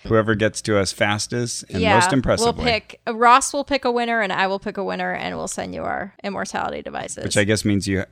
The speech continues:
Speaker 1: I guess we'll follow up and we'll ask for your, uh, your address.
Speaker 2: Yeah, cool.
Speaker 1: So what did you eat an hour before you took your Gorgeous Pill?
Speaker 2: Just lettuce.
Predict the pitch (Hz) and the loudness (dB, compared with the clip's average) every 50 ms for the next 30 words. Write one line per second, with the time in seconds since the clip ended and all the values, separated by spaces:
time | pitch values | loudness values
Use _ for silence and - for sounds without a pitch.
0 | - - 107 107 110 123 117 - 113 95 - - 110 98 92 92 87 85 82 80 | -2 2 2 4 4 4 2 2 0 0 4 4 6 6 6 6 4 2 0 -2
1 | - - 85 82 80 80 80 80 80 82 - - - 82 80 78 78 78 80 80 | -2 -4 -6 -4 -4 -4 -4 -4 -4 -6 -8 -6 -6 -8 -6 -6 -8 -8 -8 -6
2 | - - - - - 90 85 80 78 80 80 - - - - - - - - - | -6 -6 -8 -8 -8 -8 -6 -6 -6 -6 -8 -10 -8 -6 -4 -4 -4 -4 -8 -16
3 | - - _ - - - - - - _ _ - 107 - 131 123 127 131 131 123 | -18 -20 _ -10 -8 -8 -8 -10 -14 _ _ -4 2 4 6 8 8 6 6 4
4 | 113 107 117 113 104 - 107 120 151 143 110 90 - - - 101 98 101 87 98 | 2 4 4 4 2 4 4 6 6 6 6 4 0 -4 -4 -2 -2 0 0 2
5 | 101 104 107 101 90 95 - - 98 98 95 87 - 104 90 - 87 82 90 87 | 4 4 4 2 0 -4 -4 -2 0 0 0 0 -2 -4 -4 -4 -6 -4 -2 -4
6 | 95 98 107 95 - - 90 78 - _ _ - - 226 - - 214 196 190 190 | -2 -2 -4 -6 -4 -4 -6 -6 -8 _ _ -12 -12 -10 -8 -6 -4 -2 -2 0
7 | 190 190 196 190 - - - - - | 0 -2 -4 -6 -8 -10 -12 -14 -18